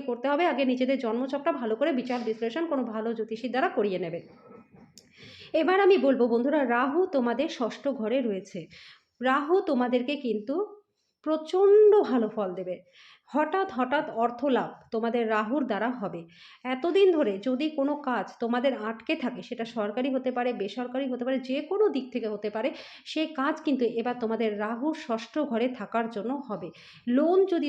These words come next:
তোমাদের আটকে থাকে, এবার লোন তোমাদের স্যাংশন হয়ে যাবে। লোন তোমরা শোধ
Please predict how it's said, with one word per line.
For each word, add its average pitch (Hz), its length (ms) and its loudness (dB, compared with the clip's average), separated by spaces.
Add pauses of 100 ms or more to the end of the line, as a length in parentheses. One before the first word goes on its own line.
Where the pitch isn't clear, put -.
তোমাদের 226 340 -2
আটকে 269 260 -2
থাকে, 208 160 -10 (100)
এবার 247 140 -2 (100)
লোন 294 160 4 (100)
তোমাদের 247 280 0 (100)
স্যাংশন 226 340 -4 (100)
হয়ে 226 200 2 (100)
যাবে। 175 220 -4 (440)
লোন 285 180 6 (120)
তোমরা 294 200 0 (100)
শোধ 254 160 -2